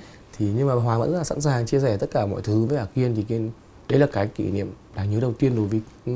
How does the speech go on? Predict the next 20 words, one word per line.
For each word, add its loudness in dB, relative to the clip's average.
Kiên. 2
Thì -2
từ 4
đó 6
là 4
hai 2
anh 2
em 2
cứ 0
chơi 2
thân 2
với 2
nhau, 0
cứ 4
làm 6
việc 4
quện 12
với 2
nhau 0
và -2